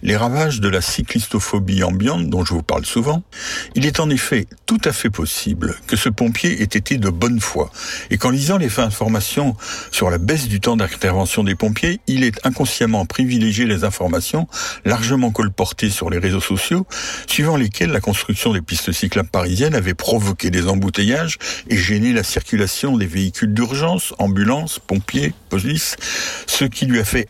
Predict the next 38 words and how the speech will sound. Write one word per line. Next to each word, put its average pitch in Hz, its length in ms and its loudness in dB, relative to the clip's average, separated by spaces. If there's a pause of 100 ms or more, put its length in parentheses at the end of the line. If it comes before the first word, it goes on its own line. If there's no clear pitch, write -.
inverser 139 520 2
les 104 120 2
chiffres - 460 0
six - 580 -2
et - 80 2
huit 127 260 0
dans 101 140 2
sa - 160 0
lecture. 87 600 -2 (840)
Je 120 80 2
suppose 170 380 0
que - 100 0
des 107 140 2
psychologues 120 480 0
ont 104 80 2
déjà 101 260 0
théorisé 110 400 0
sur 98 220 0
la 80 80 -2
question, - 580 0
mais 104 160 2
il 87 240 0
m'est 160 140 2
déjà 135 320 2
arrivé, 90 420 0
peut-être - 460 -2
à 87 40 2
nombre 107 320 2
d'entre 95 280 -2
vous, 131 240 0 (440)
d'avoir 131 300 2
du 123 140 4
mal 135 480 2
à - 80 0
accepter 113 580 0
des 110 220 2
informations 113 600 0
ponctuelles 113 840 0